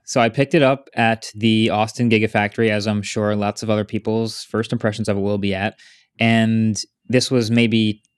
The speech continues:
nine, ten in the morning, and they gave me the, the walkthrough. I asked all of the questions that I had right off the bat, and then they said, "All right,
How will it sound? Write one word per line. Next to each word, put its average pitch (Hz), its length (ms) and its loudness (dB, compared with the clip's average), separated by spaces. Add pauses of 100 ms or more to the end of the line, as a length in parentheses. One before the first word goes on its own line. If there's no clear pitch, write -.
(220)
nine, 113 420 2
ten 123 180 2
in 131 40 0
the 143 60 0
morning, 117 380 2
and 113 100 0
they 104 140 0
gave 113 320 0
me 127 100 2
the, 117 240 2
the 113 180 0
walkthrough. 127 800 0
I 107 140 0
asked 107 340 -2
all 117 240 2
of 117 80 -6
the 117 80 -4
questions 117 460 -2
that 110 100 2
I 110 60 0
had 113 160 0
right 110 120 0
off 101 120 -6
the 104 80 -6
bat, 117 220 0
and - 60 -8
then 107 80 -2
they 104 60 -2
said, 98 180 -4
"All 101 60 0
right, 139 240 2